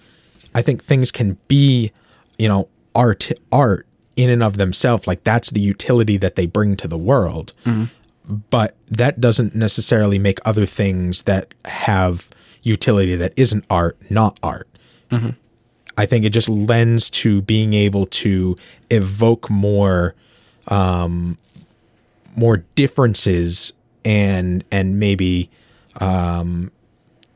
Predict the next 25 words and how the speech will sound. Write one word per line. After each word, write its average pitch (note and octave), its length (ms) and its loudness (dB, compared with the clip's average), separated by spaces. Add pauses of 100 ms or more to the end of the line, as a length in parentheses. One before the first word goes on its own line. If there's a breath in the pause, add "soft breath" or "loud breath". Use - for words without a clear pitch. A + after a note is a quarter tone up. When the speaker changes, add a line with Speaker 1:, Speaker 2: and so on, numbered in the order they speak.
(680)
Speaker 1:
different, A2+ 400 -2
like, G2+ 300 0
differences B2+ 400 0
between A2+ 300 -2
different G#2 260 -2
people D3+ 420 0
and C3 360 4
within A#2 280 2
yourself G2 640 -2 (380 soft breath)
when A#2+ 180 4
something G#2+ 440 0
is G2+ 280 4
portrayed F#2+ 480 -2 (100)
as G2+ 360 2
art. C2+ 260 -6 (420 soft breath)
A - 60 -2
Speaker 2:
Mm. B2 80 2
Speaker 1:
painting, G#2 520 0 (120)
you A2+ 220 0
and G#2 80 2
I G#2 140 2
may G2 160 0
differ G2 340 0
very A#2 360 2
drastically F#2 640 -2